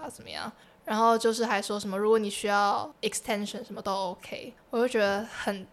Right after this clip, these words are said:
贴心。然后教授也会跟你聊天，会真的关心你的成长背景，关心你为什么来这里，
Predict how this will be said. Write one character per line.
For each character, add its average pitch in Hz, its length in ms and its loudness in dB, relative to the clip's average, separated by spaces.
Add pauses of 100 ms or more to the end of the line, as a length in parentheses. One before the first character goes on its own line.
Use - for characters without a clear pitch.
贴 208 300 -6
心。 - 400 -10
然 233 120 0
后 233 80 2
教 233 220 2
授 247 100 2
也 214 60 2
会 208 100 0
跟 208 140 -2
你 196 100 -6
聊 170 260 -6
天， 196 420 -10 (260)
会 285 140 8
真 277 120 6
的 254 120 4
关 226 280 4
心 233 160 0
你 214 140 0
的 - 200 -4
成 - 220 -4
长 202 220 -2
背 - 180 -4
景， - 180 -12
关 214 200 2
心 220 140 0
你 196 80 -8
为 214 120 2
什 - 160 -4
么 - 60 -12
来 - 180 -10
这 - 200 -8
里， 320 180 -16